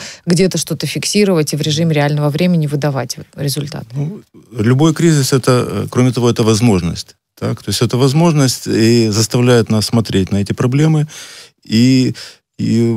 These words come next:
Speaker 2: есть ещё другие регионы в России тоже с, с, с водным дефицитом. Э, мы знаем, что эта проблема существует многие годы. Но так получилось, что в Крыму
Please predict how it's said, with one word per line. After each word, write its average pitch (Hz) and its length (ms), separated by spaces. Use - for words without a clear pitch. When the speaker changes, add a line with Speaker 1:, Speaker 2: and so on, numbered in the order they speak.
Speaker 2:
есть 139 280
ещё 147 200
другие 127 320
регионы 110 380
в - 20
России 101 340
тоже 90 280
с, 85 60
с, - 420
с - 60
водным 98 360
дефицитом. 139 720
Э, 98 480
мы 104 160
знаем, 104 240
что - 160
эта - 120
проблема 104 520
существует - 360
многие 107 280
годы. 147 340
Но 123 220
так 151 220
получилось, 147 560
что 117 800
в - 120
Крыму 110 420